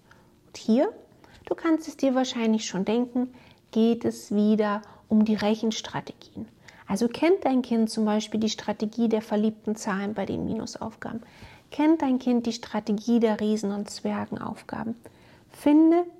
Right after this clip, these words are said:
das heraus und stelle sicher, dass dein Kind am Ende der ersten Klasse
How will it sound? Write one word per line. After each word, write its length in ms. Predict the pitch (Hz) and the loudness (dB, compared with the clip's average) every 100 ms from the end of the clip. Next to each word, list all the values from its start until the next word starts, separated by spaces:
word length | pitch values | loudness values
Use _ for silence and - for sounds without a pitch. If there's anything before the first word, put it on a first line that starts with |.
| - | -8
das 320 | 269 277 - | -4 -4 -4
heraus 460 | 262 254 240 254 - - - - | -4 0 0 0 -6 -16 -20 -14
und 220 | - 233 233 | 0 0 2
stelle 320 | 285 302 277 | 0 2 2
sicher, 400 | 240 240 240 247 - - _ | 0 -2 -4 -6 -10 -20 _
dass 200 | 214 - | -10 -4
dein 400 | 202 208 302 359 | -2 2 2 0
Kind 420 | - 254 269 311 - - - - | 0 2 2 2 -6 -20 -20 -4
am 200 | 202 208 | -2 0
Ende 460 | 190 214 262 294 370 427 - _ - | 2 4 4 4 2 0 -10 _ -10
der 160 | - - | -4 0
ersten 400 | 240 269 - 269 | 0 0 -4 -6
Klasse 540 | 233 226 233 240 247 | -2 -2 -2 -4 -4